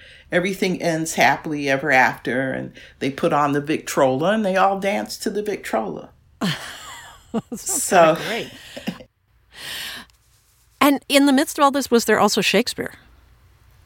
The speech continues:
Speaker 1: Yes, yes. But if I may, just let me go back a little bit for that. Shakespeare has been a part of African American performance ever since the eighteen twenties.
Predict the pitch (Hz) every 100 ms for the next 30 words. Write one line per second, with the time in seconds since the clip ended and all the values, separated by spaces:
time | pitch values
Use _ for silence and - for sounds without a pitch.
0 | _ _ _ _ - - - - 185 254
1 | 311 190 170 - 214 202 165 - - _
2 | _ - - - _ 214 - 254 254 254
3 | 247 262 285 226 208 294 - 302 254 220
4 | 214 190 202 190 - 175 170 170 160 -
5 | - 170 160 - - - 392 381 - 269
6 | 233 214 208 190 - 190 180 - 185 185
7 | 175 156 180 - 180 160 165 160 160 156
8 | 139 170 - 196 202 196 143 - - -
9 | _ - - - - 220 262 254 254 -
10 | 202 190 - - - - _ _ - 185
11 | 160 196 - 214 165 - - 165 - -
12 | - -